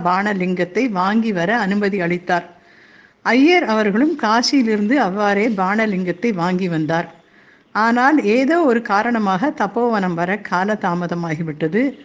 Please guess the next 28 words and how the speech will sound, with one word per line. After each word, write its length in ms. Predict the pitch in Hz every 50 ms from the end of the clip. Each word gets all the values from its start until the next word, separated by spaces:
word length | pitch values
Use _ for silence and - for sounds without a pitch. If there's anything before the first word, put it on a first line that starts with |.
| - - - - _ _
சுவாமிகள் 600 | - - - 262 254 269 277 269 240 196 233 294
மகா 340 | 302 269 214 190 196 240 247
சமாதி 480 | 247 - 214 196 196 196 190 190 190
அடைந்த 320 | 180 170 175 180 175 170 160
செய்தியை 480 | - - 180 190 208 214 208 180 170
கேட்டு 380 | - - 165 170 165 - 269 302
அதிர்ச்சி 420 | 233 170 160 202 208 208 - -
அடைந்தார். 560 | 190 165 165 170 175 160 170 185 214 214 - - - - - - - - _ _ _
ஆசிரமத்துடன் 800 | 226 214 226 233 - 285 262 247 240 208 - - 196 185 226 254 247
தொலைபேசி 600 | - 196 196 220 233 233 247 202 185 - - 175
மூலம் 360 | 175 170 175 180 202 247 247
தொடர்பு 400 | - 180 170 180 190 190 196 185
கொண்டார். 500 | - 165 160 156 165 165 185 208 202 - - - _ _ _ _ _ _ _ - -
சுவாமிகளுடைய 720 | 269 254 269 294 330 320 285 320 277 254 254 247 247 220 202 -
சங்கல்பத்தினாலேயே 1040 | 208 190 208 226 247 247 247 247 233 - 247 233 226 226 233 233 240 247 262 285
இந்த 220 | 294 247 208 202 190 196
பானலிங்கம் 580 | 190 190 208 226 233 226 214 202 185 190 180
வந்துள்ளது 580 | 175 160 165 175 190 214 214 196 190 185 190 185
என்று 260 | 175 160 151 165 156
அறிந்து, 580 | 156 156 180 185 196 202 285 285 208 - - - - - - - - _ _
அதை 280 | _ 226 240 240 254 247
தபோவனத்திற்கு 880 | 254 254 220 220 220 339 349 359 339 269 247 247 247 220 214 - -
உடனே 460 | 254 214 165 170 214 240 269 302 339 339
கொண்டு 320 | 320 269 233 233 226 254
வர 180 | 247 226 208 202
வேண்டும் 360 | 196 180 175 170 175 214 247
என்று 280 | 208 170 170 220 254
கூறினார்கள். 760 | 247 - 214 202 202 190 175 170 165 156 151 175 180 202 -